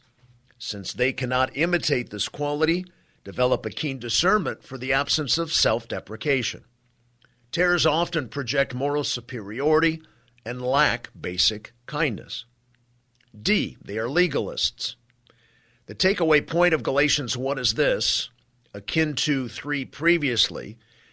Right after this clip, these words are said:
tares have a legalistic versus grace paradigm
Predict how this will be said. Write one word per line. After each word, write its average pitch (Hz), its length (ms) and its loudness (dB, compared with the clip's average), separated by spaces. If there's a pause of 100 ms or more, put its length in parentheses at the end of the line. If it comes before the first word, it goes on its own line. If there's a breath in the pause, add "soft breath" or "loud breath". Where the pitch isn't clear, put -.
(140 soft breath)
tares 147 380 4
have 131 180 4
a 123 260 -2
legalistic 151 920 0 (220)
versus 104 400 -6
grace 110 540 -2 (220)
paradigm 127 640 2